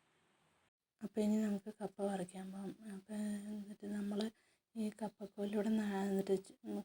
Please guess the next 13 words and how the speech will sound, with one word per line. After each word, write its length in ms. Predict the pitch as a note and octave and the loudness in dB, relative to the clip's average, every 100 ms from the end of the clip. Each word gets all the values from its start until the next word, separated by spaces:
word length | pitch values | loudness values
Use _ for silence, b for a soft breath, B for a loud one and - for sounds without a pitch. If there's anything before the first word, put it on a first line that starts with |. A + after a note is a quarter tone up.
| - | -6
കപ്പയ്ക്ക് 360 | G3+ G3 G3 | -10 -10 -2
വേണ്ടി 400 | A3 A3 G#3 G#3 A#3 | 2 2 2 2 0
നട്ടതല്ല, 640 | A3+ - A3+ A3+ G3 G3+ G#3 - _ _ _ G#3+ | 0 -2 0 2 4 2 -2 -8 _ _ _ -6
ഏ, 40 | G3+ | -2
ഇവിടെ 240 | G3 G3+ - | 0 -2 -2
കോവൽ 400 | G3+ G3 G3 A3 A3 | 2 4 6 6 6
നട്ടിട്ടുണ്ട്. 340 | F3+ F#3 F#3 F3 | 4 2 2 0
അപ്പോൾ 180 | F#3 G3 G3 | -4 -8 -10
ആ 40 | - | -4
കോവലിൻ്റെ 460 | G3 G3 G3+ G3 G#3 | 2 2 4 2 2
വലയ്ക്ക് 340 | G3 F#3 - G#3+ G3 | 2 0 -6 -6 -4
ഒരു 100 | G3 - | -4 -8
സപ്പോർട്ടിന് 640 | F#3 - G#3 G3 F#3 G3 | -10 -10 -8 -4 0 0